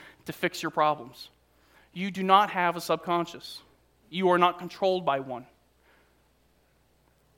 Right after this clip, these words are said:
Third, man is not an animal. If you would open your Bibles, it's been a while. We need to get into the Word. Open your Bibles to Second Peter chapter two.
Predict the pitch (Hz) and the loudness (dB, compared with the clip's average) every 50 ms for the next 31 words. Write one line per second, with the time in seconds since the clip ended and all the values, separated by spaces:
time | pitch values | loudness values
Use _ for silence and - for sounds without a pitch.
0 | _ _ 208 214 202 180 156 - - - _ _ _ _ _ _ _ _ _ _ | _ _ 4 6 6 4 2 0 -8 -16 _ _ _ _ _ _ _ _ _ _
1 | _ _ _ _ _ _ _ _ _ _ _ _ _ _ _ _ _ _ _ 175 | _ _ _ _ _ _ _ _ _ _ _ _ _ _ _ _ _ _ _ 4
2 | 185 208 214 220 214 196 202 202 196 196 196 196 202 190 175 160 160 - 262 269 | 6 6 6 6 4 4 6 6 6 8 6 4 4 4 2 0 0 0 2 6
3 | 269 254 247 254 254 240 214 190 185 202 208 208 196 165 143 135 - - - - | 8 8 8 8 6 2 0 4 6 6 6 6 4 2 -4 -8 -10 -16 -20 -20
4 | - _ _ _ 147 - - - - 233 220 202 180 165 156 156 151 147 - 180 | -20 _ _ _ -20 -20 -20 -6 -4 0 2 4 4 6 4 4 2 0 -4 -6
5 | 190 202 190 185 180 175 175 170 175 170 170 151 151 156 160 156 147 - - - | -4 -2 -2 -2 -2 -2 -2 -2 -2 -2 -2 -4 -4 -4 -4 -4 -4 -6 -10 -20
6 | _ _ _ _ _ _ _ _ _ _ _ _ _ _ _ _ _ _ 247 254 | _ _ _ _ _ _ _ _ _ _ _ _ _ _ _ _ _ _ 4 4
7 | 262 247 247 254 254 240 233 226 220 208 - 202 185 - 247 233 233 220 190 - | 6 8 10 10 10 10 10 6 2 -4 -8 -10 -4 -2 -2 -2 -2 -6 -10 -2
8 | 226 220 202 175 - - 214 208 - - - 165 - - 220 214 175 | 2 2 2 2 2 -2 -2 -2 -2 -4 -10 -16 -10 -6 -4 -2 -2